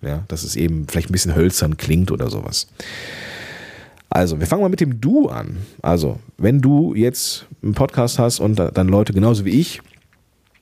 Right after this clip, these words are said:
äh, sie ansprichst, äh, mit dem Du, also dass es eine eins zu eins Kommunikation ist, ist es natürlich, und das ist ein Vorteil, sehr persönlich. Und so erlebe ich das halt auch. Das ist nichts, was ich künstlich schaffen möchte, sondern ich erlebe mich vor meinem geistigen Auge so, dass ich vor einer Person sitze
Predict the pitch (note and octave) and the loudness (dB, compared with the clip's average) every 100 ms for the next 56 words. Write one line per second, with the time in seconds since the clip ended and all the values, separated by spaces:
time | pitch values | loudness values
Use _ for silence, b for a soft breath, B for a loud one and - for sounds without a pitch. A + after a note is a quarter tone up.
0 | - F#2 F#2 E2+ F2 G2 - F#2 - - | -4 0 2 2 2 0 0 0 -2 -2
1 | D#2+ C2 E3 - E2+ A2 G3+ A3+ - E2+ | 0 0 0 0 2 4 2 0 -6 -4
2 | C#2+ D2+ - C#2 - F2+ - - A2+ D3+ | -2 -4 -4 -2 0 0 0 2 2 2
3 | - C3 B2+ A2 A#2 A2+ A2 B B B | 2 2 2 2 2 2 0 B B B
4 | B _ F2+ G2 G2 F2 F#2 F#2 E2 D2 | B _ 0 2 0 0 2 2 2 0
5 | C#2 D2+ F2 D#2 C#2+ C2+ C2 B1 A1+ A1+ | -4 -2 0 0 -2 -4 -4 -4 -6 -8
6 | - _ _ F#2+ F#2 A2+ A#2+ A2 G#2 A2+ | -12 _ _ 0 4 4 4 4 4 6
7 | A2+ - E2 - C#2 - - - G2+ A2 | 4 0 -2 -2 -4 -6 -8 -4 0 2
8 | C#3 - A2 G#2 - A#2 B2 F#2 - - | 2 4 2 0 0 -2 0 -2 0 0
9 | - A#2 A#2+ - D3+ F#3+ B B B - | 2 2 2 0 -2 -2 B B B -2
10 | G2+ G2 - C3 - G2+ G2+ A#2 A#2 G#2+ | 0 2 0 0 2 4 6 4 4 2
11 | C#3 - A2 G#2+ A#2 A2 G2 A2 A2 F2 | 2 0 0 2 2 4 4 2 0 0
12 | D#2+ F2 D#2 F#2 G#2 F2+ - G2+ - - | 0 0 2 4 4 2 2 -2 0 0
13 | E2 E2 E2 C#2+ C#2+ F2+ E2+ D#2 E2 | 2 2 0 0 2 2 2 2 0